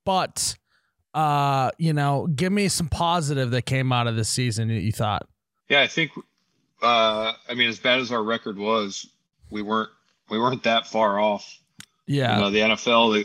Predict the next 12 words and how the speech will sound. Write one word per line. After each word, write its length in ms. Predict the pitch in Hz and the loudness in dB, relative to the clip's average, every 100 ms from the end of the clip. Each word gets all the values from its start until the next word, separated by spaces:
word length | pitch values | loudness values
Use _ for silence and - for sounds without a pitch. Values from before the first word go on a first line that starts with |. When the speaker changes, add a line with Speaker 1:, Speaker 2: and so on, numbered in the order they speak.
| - | -2
Speaker 2:
the 120 | 107 98 | -4 0
games 340 | 113 120 117 | 2 2 0
come 180 | - 107 | -2 0
down 340 | 104 107 107 | 2 2 0
to 300 | 98 95 92 90 _ - | -4 -4 -6 -10 _ -14
a 40 | 101 | -8
couple 280 | 123 113 | -8 -8
plays 360 | 95 117 110 101 | -8 -4 -4 -4
here 180 | 110 107 | -6 -4
and 120 | 98 | -4
there, 240 | 104 110 | -4 -4
and, 180 | 98 95 | -4 -8